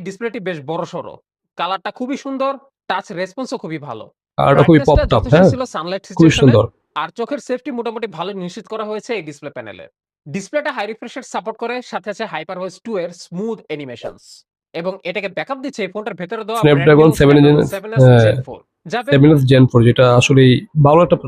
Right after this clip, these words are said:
Speaker 2: চিপসেট বলা যায়। তো চলো, ভিডিওটি প্লে করি।
Speaker 1: বেশ পাওয়ারফুল হার্ডওয়্যার as a mid range
Speaker 2: হ্যাঁ,
Speaker 1: স্মার্টফোন।
Speaker 2: সেটাই।
Speaker 1: একটা কুইক নোট, Snapdragon সেভেন এস Gen four এর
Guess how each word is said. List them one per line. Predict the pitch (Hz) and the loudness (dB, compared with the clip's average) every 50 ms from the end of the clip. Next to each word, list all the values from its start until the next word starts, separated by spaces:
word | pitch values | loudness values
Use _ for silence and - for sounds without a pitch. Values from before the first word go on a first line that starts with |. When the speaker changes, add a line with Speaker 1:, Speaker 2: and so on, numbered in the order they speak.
| 131 | -10
Speaker 2:
চিপসেট | - 143 131 - 170 143 127 131 | -10 -10 -4 -2 0 2 4 4
বলা | 135 135 131 135 | 4 6 6 6
যায়। | 143 165 202 _ - - - _ _ - | 6 4 4 _ -10 -20 -20 _ _ -6
তো | - - | 0 2
চলো, | 170 151 135 131 | 4 6 6 6
ভিডিওটি | 135 135 - - | 4 2 0 -2
প্লে | - 139 127 113 | 0 0 0 2
করি। | 113 107 113 - - _ _ | 0 -4 -6 -6 -10 _ _
Speaker 1:
বেশ | - - - - | -20 -14 -8 -6
পাওয়ারফুল | 208 220 240 240 277 269 185 | -6 -6 -6 -8 -10 -10 -8
হার্ডওয়্যার | 214 202 208 214 240 254 240 - - 151 | -8 -8 -6 -6 -8 -10 -10 -12 -12 -12
as | 156 143 156 | -12 -10 -10
a | 156 | -10
mid | 156 156 135 139 | -10 -10 -10 -10
range | 170 180 180 180 | -10 -10 -12 -14
Speaker 2:
হ্যাঁ, | _ _ - - 120 131 139 131 120 | _ _ 0 4 6 6 8 6 6
Speaker 1:
স্মার্টফোন। | 110 | 6
Speaker 2:
সেটাই। | 135 135 120 - 113 110 - - - _ _ - - | 6 4 4 4 0 0 -2 -6 -12 _ _ -12 -12
Speaker 1:
একটা | 214 - 285 - - | -10 -10 -12 -12 -8
কুইক | - 254 247 - 180 131 | -8 -8 -8 -8 -12 -16
নোট, | 101 - _ _ _ _ _ _ _ | -16 -18 _ _ _ _ _ _ _
Snapdragon | - 220 233 226 220 262 262 277 254 - 226 | -14 -12 -12 -10 -8 -8 -8 -8 -10 -10 -10
সেভেন | 202 190 226 247 | -10 -8 -8 -10
এস | 240 175 147 131 | -10 -10 -10 -10
Gen | 165 160 139 135 - | -10 -10 -10 -12 -12
four | 135 135 185 233 - _ _ _ - | -8 -8 -8 -8 -10 _ _ _ -14
এর | 135 127 | -14 -14